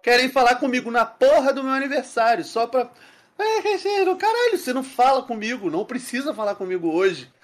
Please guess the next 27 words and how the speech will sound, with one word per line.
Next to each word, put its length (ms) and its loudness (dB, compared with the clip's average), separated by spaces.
Aí 160 4
a 40 2
pessoa 380 0
vem 220 0
falar 240 2
comigo, 500 -4
eu 80 4
tenho 160 -4
que 60 -18
ficar 140 -2
atendendo 440 -2
o 40 -12
telefone, 800 -2
que 100 -10
tem 200 0
sem 160 -2
noção 340 -2
que 80 -8
ainda 220 0
liga. 520 -2
Aí 180 4
eu 80 2
tenho 140 2
que 80 -12
ficar 420 2
respondendo 600 -4
mensaginha. 880 -4